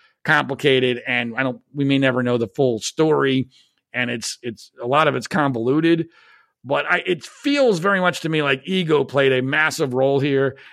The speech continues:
And I also think that James O'Keefe has a bit of a crucifixion complex. And this is not unusual. I've seen it in my own life. My grandfather definitely had a, a, on my mother's side, had a crucifixion complex. My mother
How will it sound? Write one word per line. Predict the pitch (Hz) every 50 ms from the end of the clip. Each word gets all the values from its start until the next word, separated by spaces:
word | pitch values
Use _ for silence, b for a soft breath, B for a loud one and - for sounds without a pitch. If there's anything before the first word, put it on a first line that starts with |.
| B -
And | 185 220
I | 269 320
also | 349 339 285 214 226 202
think | 160 185 165 156
that | 151
James | 135 131 170 165 156 139 131
O'Keefe | 139 127 - 147 139 131
has | 135 135 113 127
a |
bit | 117 113 151 147
of | 131 110
a | 117
crucifixion | - - 160 147 131 - 104 - - 147 127 - - 92 82
complex. | - - - 80 - - 69 67 - _ - -
And | - 202
this | 240 240 190
is | 185
not | 135 139 135 135
unusual. | 135 131 123 120 120 127 117 110 135 131 127
I've | 139 135 -
seen | - 143 131 127
it | 127 123 117 -
in | - 127
my | 120 117 120 120
own | 120 123 120
life. | 117 113 110 113 117 117 110 b b b b b b b b b b
My | - 95 127 127
grandfather | 98 95 113 120 131 135 127 - 117 113 117 107 107 110
definitely | - 127 131 104 110 120 120
had | 117 113 113
a, | 110 101 b b b b b b b b b b _ -
a, | - 110 107 98 - -
on | 127 123
my | 120 120
mother's | 120 123 127 131 131 127 -
side, | - 127 120 120 117
had | 120 120
a | 120 104
crucifixion | - 135 131 123 - 120 - 131 120 - - 123 110
complex. | - 117 120 120 110 - - 123 117 107 -
My | 113 113 113
mother | 104 98 113 127 127 131 127 127 123 127 123